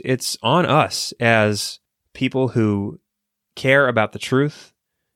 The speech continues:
as people who care about our countrymen and our neighbors.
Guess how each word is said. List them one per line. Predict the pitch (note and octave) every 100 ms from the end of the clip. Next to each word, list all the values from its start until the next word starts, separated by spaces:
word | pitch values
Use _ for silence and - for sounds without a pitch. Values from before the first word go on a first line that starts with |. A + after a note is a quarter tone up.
| -
as | G#2 -
people | C#3 C3+ B2
who | A2+ A2 G#2 G#2 - _ _ _ _ _
care | - B2+ C3 C3+
about | A#2 G#2 G#2 -
our | G#2 F#2+ F2+ F#2 - _ _
countrymen | - D3+ - D3+ C#3+ D3 D3+
and | G#2+
our | F#2 F2
neighbors. | G2 C3 C3 B2+ A#2+ -